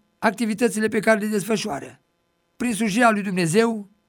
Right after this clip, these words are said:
prin împodobirea frumoasă a bisericilor, prin, uh, o viață activă pe care o desfășoară în ultimul timp în mijlocul credincioșilor ei.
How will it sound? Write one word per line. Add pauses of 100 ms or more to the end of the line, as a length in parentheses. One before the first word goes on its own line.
(280)
prin
împodobirea
frumoasă
a
bisericilor, (800)
prin,
uh, (320)
o
viață
activă
pe
care
o
desfășoară
în
ultimul
timp (380)
în
mijlocul
credincioșilor (220)
ei.